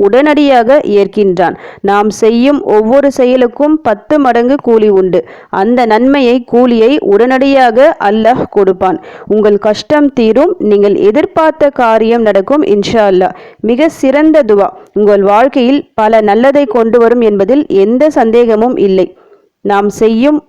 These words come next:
ஒவ்வொரு அமலும் அல்லாஹ்வால் ஏற்றுக்கொள்ளப்பட்டதாக இருக்க வேண்டும். அதற்கு அல்லாஹ் சுப்ஹானஹு வ தஆலா நமக்கு தௌஃபீக் செய்வானாக. ஆமீன். அல்ஹம்துலில்லாஹ், இந்த வீடியோ உங்க எல்லாருக்கும் யூஸ்ஃபுல்லா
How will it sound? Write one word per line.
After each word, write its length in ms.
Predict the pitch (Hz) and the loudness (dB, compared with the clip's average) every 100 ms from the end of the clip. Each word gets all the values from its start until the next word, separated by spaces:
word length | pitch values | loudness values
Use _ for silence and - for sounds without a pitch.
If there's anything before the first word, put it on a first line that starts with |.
| 196 | -2
ஒவ்வொரு 400 | 214 226 285 277 - 220 | 0 2 2 2 0 0
அமலும் 360 | 240 269 320 311 202 | 0 2 0 0 -2
அல்லாஹ்வால் 680 | 208 226 254 247 240 269 - | 0 0 0 0 0 0 0
ஏற்றுக்கொள்ளப்பட்டதாக 1300 | 196 226 - 269 240 226 226 214 202 233 226 220 240 311 | 0 -2 -2 -2 -2 -2 -2 -4 -2 -2 2 0 2 0
இருக்க 320 | 208 202 226 | 0 -2 -2
வேண்டும். 380 | 208 196 208 311 302 190 | 0 0 0 0 -2 -6
அதற்கு 420 | 185 254 269 339 392 - | -2 -2 0 -2 -2 -2
அல்லாஹ் 300 | 214 226 247 - | -2 0 -2 -4
சுப்ஹானஹு 340 | 226 220 226 | -4 -2 -2
வ 60 | 226 | 0
தஆலா 160 | 226 226 220 | 0 0 0
நமக்கு 320 | 208 202 320 381 226 | -4 -2 -4 -2 -2
தௌஃபீக் 440 | 220 254 285 - | -2 -2 -6 -4
செய்வானாக. 680 | 240 220 208 202 196 196 330 - 202 | -4 -2 -2 -2 -2 0 -2 -2 -4
ஆமீன். 360 | 190 196 196 175 - _ _ _ _ _ _ _ _ - | -2 0 0 -2 -8 _ _ _ _ _ _ _ _ -8
அல்ஹம்துலில்லாஹ், 1040 | 180 185 185 220 277 302 285 247 247 302 | -4 -2 -2 -2 0 0 0 0 0 0
இந்த 140 | 254 214 214 | 0 0 0
வீடியோ 220 | 240 240 | 0 0
உங்க 140 | 220 202 | 0 0
எல்லாருக்கும் 600 | 190 220 240 240 285 277 | 0 0 0 0 -4 -2
யூஸ்ஃபுல்லா 440 | 208 208 - 220 | -2 -2 -4 0